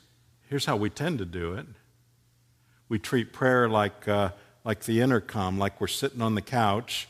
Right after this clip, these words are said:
and, uh, we press the intercom and, and say, uh, "Could you bring me another pillow or maybe something to eat or, or drink to make me more comfortable?"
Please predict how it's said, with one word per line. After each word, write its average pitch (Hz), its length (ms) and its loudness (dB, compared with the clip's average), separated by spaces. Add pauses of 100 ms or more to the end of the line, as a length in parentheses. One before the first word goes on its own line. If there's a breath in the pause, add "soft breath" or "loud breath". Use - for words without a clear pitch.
(440 soft breath)
and, 104 680 -2
uh, 98 220 2
we 101 160 0
press - 480 -4
the 113 160 -4
intercom 117 720 0
and, 95 240 -2 (460 soft breath)
and 101 160 -6
say, 117 360 2
uh, 113 140 2
"Could 147 300 -6
you 214 40 -10
bring 208 200 -2
me 151 80 -2
another 117 280 2
pillow 104 640 -2 (520 soft breath)
or 101 480 2
maybe 107 260 -2
something 110 380 -6
to 101 80 -2
eat 101 400 -6
or, 98 340 -2
or 98 120 -4
drink 95 420 -2 (320)
to - 80 -10
make 101 320 -4
me 98 100 -4
more 95 380 -4 (100)
comfortable?" 82 720 -10